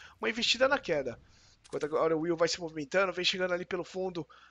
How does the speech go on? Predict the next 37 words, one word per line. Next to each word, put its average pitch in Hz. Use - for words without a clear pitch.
a -
Bizinha. 202
Vamos 269
ver 381
qual 381
que 392
é -
a -
call 254
da 269
equipe 262
da 349
Team 233
One. 143
Cinquenta 339
segundos 339
restantes. -
O -
Vance 254
pelo 349
fundo 349
vai 302
voltando 302
ali 277
a 269
Gabi, 269
talvez 277
tentar 262
auxiliar 214
aí 190
essa 269
investida 294
no 214
bomb 196
site 208
da 269
B. 277